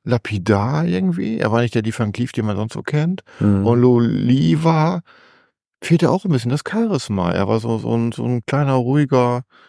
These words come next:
Speaker 1: Und die Tritte und Schläge hatten auch keinen Dampf. Und
Speaker 2: Ja,
Speaker 1: irgendwie
Speaker 2: stimmt.
Speaker 1: fand ich, die, die,
Speaker 2: Guck mal, ich hab
Speaker 1: die waren unter ihren Möglichkeiten.
Speaker 2: Ich hab immer so beides irgendwie gehabt. Das, ähm, war, erst war ich enttäuscht und dann war ich, fand ich's wieder gut. Und dann war's wieder ein bisschen blass.
Speaker 1: Wie das Leben.
Speaker 2: <laughs> Wie das Leben halt.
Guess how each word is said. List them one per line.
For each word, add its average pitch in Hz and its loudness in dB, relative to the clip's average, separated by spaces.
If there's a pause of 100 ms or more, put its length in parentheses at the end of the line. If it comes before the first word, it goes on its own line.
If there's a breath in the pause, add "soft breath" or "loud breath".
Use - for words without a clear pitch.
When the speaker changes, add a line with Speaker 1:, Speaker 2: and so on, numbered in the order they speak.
(380 soft breath)
Speaker 1:
Und 120 2
die 120 0
Tritte 131 -2
und 117 0
Schläge 135 0
hatten 120 -4
auch 110 -4
keinen 113 -2
Dampf. 110 -2
Und - 2
Speaker 2:
Ja, 123 2
Speaker 1:
irgendwie 127 -2
Speaker 2:
stimmt. 101 0
Speaker 1:
fand 143 -4
ich, - -6
die, - -14 (440 loud breath)
die, 117 -4 (580)
Speaker 2:
Guck 156 2
mal, 135 4
ich 113 0
hab - -6
Speaker 1:
die 131 0
waren 143 2
unter 170 0
ihren 147 -2
Möglichkeiten. 107 -6
Speaker 2:
Ich - -4
hab 127 2
immer 156 6
so 147 -6
beides 139 -2
irgendwie 82 -6
gehabt. 80 -6
Das, 104 -8
ähm, - -2 (380)
war, 120 2
erst - 0
war 127 4
ich 127 -2
enttäuscht 180 0
und 123 -2
dann 117 2
war 104 2
ich, 104 -2
fand 107 -2
ich's - -8
wieder 98 0
gut. 90 -2
Und 85 -4
dann 92 -2
war's 95 -2
wieder 95 2
ein 92 0
bisschen 92 -2
blass. - -4 (160)
Speaker 1:
Wie 110 -4
das 101 -6
Leben. 107 -6 (160)
Speaker 2:
<laughs> - 2
Wie 101 0
das - -10
Leben 82 -6
halt. 95 -16